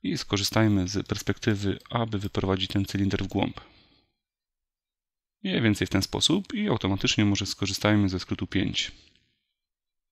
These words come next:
W bieżącej sytuacji cylinder nie jest dopasowany do środka naszej sceny.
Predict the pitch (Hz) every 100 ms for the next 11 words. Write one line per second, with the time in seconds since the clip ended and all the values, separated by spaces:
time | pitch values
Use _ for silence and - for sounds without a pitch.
0 | _ _ 107 101 104 123 117 104 101 107
1 | - 104 - 104 104 101 107 123 - 104
2 | - 101 101 95 95 92 - 131 - 95
3 | 92 92 - 95 95